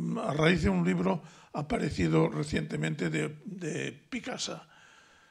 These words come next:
eh, sobre la li-, libertad, iglesia, y, y él notaba,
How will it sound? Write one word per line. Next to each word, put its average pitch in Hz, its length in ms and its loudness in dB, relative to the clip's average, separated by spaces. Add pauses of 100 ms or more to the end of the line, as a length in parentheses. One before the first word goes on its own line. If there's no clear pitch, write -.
(140)
eh, 220 300 -8
sobre - 380 -2
la 147 300 -2
li-, - 240 -6
libertad, 175 680 -4
iglesia, 147 600 -2 (640)
y, - 640 0
y 95 120 2
él - 300 4 (220)
notaba, 175 760 4